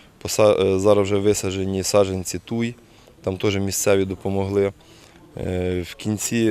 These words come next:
е, алеї, е, у нас тут на сімдесятій колонії, е, зробили брус, з якого ми построїли капличку. Е, хотілося б окремо, е, подякувати, м, підприємцям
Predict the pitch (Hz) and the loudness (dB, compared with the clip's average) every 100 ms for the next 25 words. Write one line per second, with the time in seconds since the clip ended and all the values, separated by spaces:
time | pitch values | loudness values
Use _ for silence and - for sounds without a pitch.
0 | 82 98 95 92 98 104 104 98 95 87 | 2 2 4 4 4 4 4 4 0 -4
1 | - - - - - - - - 95 95 | -10 -20 -20 -20 -20 -20 -18 -10 -6 -4
2 | 95 92 92 90 87 90 90 98 95 - | -2 -2 -2 -4 -4 -4 -2 -2 -2 -6
3 | 90 92 92 87 85 - - - - 90 | -6 -2 -2 -2 -4 -10 -20 -20 -14 -10
4 | - 95 92 92 95 - - 98 101 95 | -8 -6 -6 -2 -2 -2 -4 0 0 0
5 | 90 87 85 85 85 85 82 90 92 95 | -2 -2 -4 -4 -4 -4 -6 -6 -6 0
6 | 101 98 87 - - - - - - 95 | 2 2 0 -4 -20 -20 -20 -20 -12 -8
7 | 92 104 113 - - 98 - 107 107 101 | -2 0 -2 -4 -8 -8 -4 -2 -2 -6
8 | 101 - 104 104 101 85 90 101 - 104 | -10 -2 2 4 4 0 -2 -6 -2 -2
9 | 101 - 98 _ - - 95 90 - 104 | -2 -6 -16 _ -16 -6 -2 -4 -4 -2
10 | 131 120 110 110 113 107 104 - - 117 | 0 0 2 6 10 10 8 4 6 6
11 | 110 110 104 73 98 98 95 95 92 104 | 8 4 4 4 4 4 2 0 0 2
12 | 107 107 101 98 - 98 92 87 92 92 | 4 4 4 -2 0 2 2 0 -4 -6
13 | 90 90 87 - - - - - - - | -6 -6 -10 -14 -20 -20 -20 -20 -20 -20
14 | - - 95 110 113 120 117 - 101 98 | -16 -12 -4 0 4 6 4 2 -2 -2